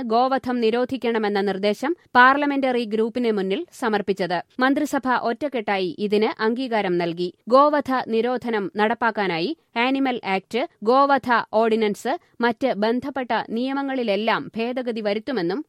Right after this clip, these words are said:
മന്ത്രി അറിയിച്ചു. അതേസമയം ബീഫ് ഇറക്കുമതിക്ക് നിരോധനം ഏർപ്പെടുത്തില്ലെന്നും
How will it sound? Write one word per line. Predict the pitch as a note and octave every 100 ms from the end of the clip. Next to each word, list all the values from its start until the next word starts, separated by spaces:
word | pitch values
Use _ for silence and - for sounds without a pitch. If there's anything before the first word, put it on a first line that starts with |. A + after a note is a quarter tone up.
| -
മന്ത്രി | G3 G3+ G3 F4+ -
അറിയിച്ചു. | F#3+ E3+ E3 - E3 _ _
അതേസമയം | C4+ C4 C4+ A#3 G3+ B3+ -
ബീഫ് | G#3 D4+ - -
ഇറക്കുമതിക്ക് | A#3+ A#3+ C4 G#3 G3+ F#3+ -
നിരോധനം | A3+ B3 B3+ B3 G#3 -
ഏർപ്പെടുത്തില്ലെന്നും | A3 A#3 A3+ - F#3+ F3 G3+